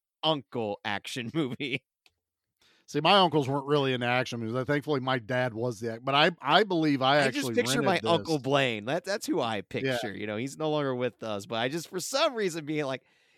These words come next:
Speaker 1: "This would be something he would pick." <laughs> I d-,
Speaker 2: Oh,
Speaker 1: and
Speaker 2: that's
Speaker 1: I
Speaker 2: cool.
Speaker 1: can't explain it, but I also feel like other people could relate to it. I'm like, "Yeah, no, this definitely feels like, you know, an uncle movie."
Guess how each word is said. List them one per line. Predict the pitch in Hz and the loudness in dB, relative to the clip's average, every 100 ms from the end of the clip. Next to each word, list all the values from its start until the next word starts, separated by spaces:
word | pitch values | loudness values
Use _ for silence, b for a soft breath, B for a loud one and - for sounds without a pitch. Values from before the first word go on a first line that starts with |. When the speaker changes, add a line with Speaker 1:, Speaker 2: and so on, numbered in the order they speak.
| b - | b -8
Speaker 1:
"This | 208 269 285 | -2 0 -2
would | 226 | -6
be | 233 | -4
something | 185 - 156 147 - 135 | -4 -2 -4 -4 -6 -8
he | 127 113 | -6 -8
would | 101 98 - _ | -8 -10 -12 _
pick." | - 110 - - - | -12 -12 -12 -10 -2
<laughs> | 220 - | 0 0
I | 151 | -4
d-, | 139 123 403 | -4 -10 -12
Speaker 2:
Oh, | 370 - | -12 -4
Speaker 1:
and | 294 | 2
Speaker 2:
that's | |
Speaker 1:
I | 302 | 2
Speaker 2:
cool. | |
Speaker 1:
can't | 294 262 | 4 2
explain | - - 139 110 | 0 -4 -6 -6
it, | - _ | -12 _
but | 170 277 262 _ B B | 0 2 2 _ B B
I | 226 | 0
also | 285 269 | 2 0
feel | 247 240 | -2 0
like | 202 208 | 2 2
other | 220 | 2
people | - 175 160 | 2 -4 -4
could | - 143 | -4 -4
relate | 147 156 175 | -2 -2 -2
to | |
it. | 151 | -6
I'm | |
like, | 139 113 | -6 -2
"Yeah, | 190 233 | -2 0
no, | 139 185 | 0 0
this | 143 - | -2 -8
definitely | - 120 - 131 127 | -10 -10 -8 -10 -8
feels | 135 131 | -8 -6
like, | 127 123 | -4 -6
you | 120 | -8
know, | 117 127 | -8 -8
an | 98 | -6
uncle | 139 - 120 | -6 -6 -8
movie." | 107 98 95 | -8 -10 -12